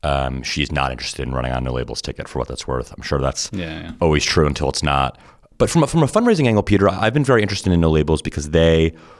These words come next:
Speaker 1: um, right now are trying to raise all this money to do ballot access. And obviously, if they do kind of, uh, run a candidate, they're gonna need to raise a tremendous amount of money, you know, just to make this person competitive.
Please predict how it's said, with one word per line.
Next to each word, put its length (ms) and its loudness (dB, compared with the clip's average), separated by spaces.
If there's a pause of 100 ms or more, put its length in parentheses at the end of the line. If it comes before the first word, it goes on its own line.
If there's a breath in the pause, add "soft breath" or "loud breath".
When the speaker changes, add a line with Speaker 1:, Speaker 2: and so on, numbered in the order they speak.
(320 loud breath)
Speaker 1:
um, 340 0
right 200 0
now 140 2
are 60 4
trying 160 -2
to 60 0
raise 140 0
all 100 2
this 160 -2
money 180 0
to 100 -12
do 100 -2
ballot 320 0
access. 580 -4 (460 loud breath)
And 340 0
obviously, 680 0
if 140 -8
they 460 -2 (280)
do 320 2
kind 220 -6
of, 200 -10 (160)
uh, 160 0
run 120 0
a 40 -4
candidate, 380 -6
they're 100 -4
gonna 140 0
need 180 -2
to 80 -4
raise 340 0
a 80 -14
tremendous 440 -2
amount 160 -2
of 60 -2
money, 320 -2 (420 soft breath)
you 80 -8
know, 140 -8
just 260 -10
to 60 -6
make 160 -4
this 120 -8
person 340 -4
competitive. 540 0